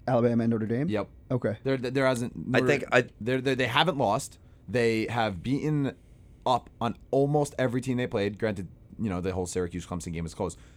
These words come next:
Speaker 2: but I think they're just far and away. There's three teams that are the best, and then the fourth
Speaker 3: I
Speaker 2: is
Speaker 3: think
Speaker 2: up for grabs.
Speaker 3: I,
Speaker 1: I
Speaker 3: I
Speaker 1: think
Speaker 3: really think, I really think you can put Michigan in that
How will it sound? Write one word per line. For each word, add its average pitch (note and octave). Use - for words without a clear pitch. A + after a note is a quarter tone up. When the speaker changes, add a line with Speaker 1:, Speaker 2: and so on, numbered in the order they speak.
Speaker 2:
but G2
I B2
think C3
they're C3+
just A#2+
far A#2
and A#2+
away. A#2
There's F#2+
three A2+
teams A#2+
that G2+
are G#2
the G2
best, A#2
and A#2
then A2+
the A2
fourth C3+
Speaker 3:
I -
Speaker 2:
is A2
Speaker 3:
think B2+
Speaker 2:
up A2
for -
grabs. F#2+
Speaker 3:
I, B2
Speaker 1:
I -
Speaker 3:
I -
Speaker 1:
think C3+
Speaker 3:
really D#3+
think, C#3+
I C3
really D3+
think D3
you C3
can B2
put -
Michigan G2+
in E2+
that D#2